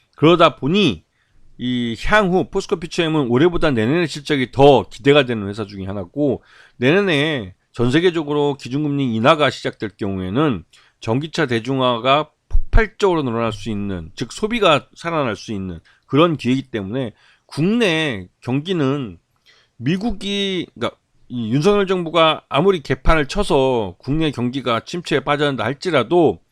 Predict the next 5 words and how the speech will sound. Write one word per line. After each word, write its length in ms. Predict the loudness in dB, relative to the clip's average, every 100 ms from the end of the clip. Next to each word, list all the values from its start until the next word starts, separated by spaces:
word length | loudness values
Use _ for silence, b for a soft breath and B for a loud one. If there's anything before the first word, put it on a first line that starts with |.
| b b b b b
우리나라를 540 | -2 0 2 2 0
제외한 420 | 0 0 0 0 0
해외 280 | 2 4
시장이 420 | 2 0 0 0 -2
살아나면 840 | -2 -2 -2 0 4 4 4